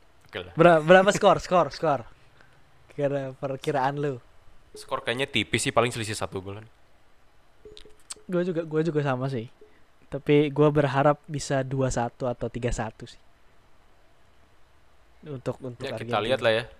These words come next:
Speaker 1: akankah
Speaker 2: Yes.
Speaker 1: ini para fanboy Messi pada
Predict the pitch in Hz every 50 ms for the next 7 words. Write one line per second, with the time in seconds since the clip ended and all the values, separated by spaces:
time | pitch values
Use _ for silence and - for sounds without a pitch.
0 | - - - - - 101 - 104 98 101 101 - 104 101 101 101 - - 107 98
1 | 104 113 120 - - 110 101 107 101 - - 104 101 101 101 104 101 101 101 98
2 | 98 98 98 98 101 98 101 - - 110 101 98 98 95 92 - 98 95 98 98
3 | 95 95 95 95 92